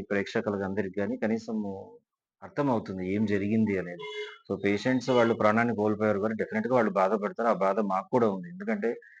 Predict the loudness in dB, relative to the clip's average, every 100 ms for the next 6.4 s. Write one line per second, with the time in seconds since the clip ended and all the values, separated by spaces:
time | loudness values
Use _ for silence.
0 | _ _ -2 2 2 2 0 2 2 4
1 | 4 2 0 0 0 0 -2 0 0 0
2 | -4 -2 0 0 0 0 0 0 -2 -4
3 | -6 -6 -8 -8 -14 _ -10 -8 -6 -6
4 | -6 -8 -12 -12 -12 -12 _ -20 -20 -8
5 | -2 0 2 2 0 2 0 0 0 0
6 | 0 -2 -4 -4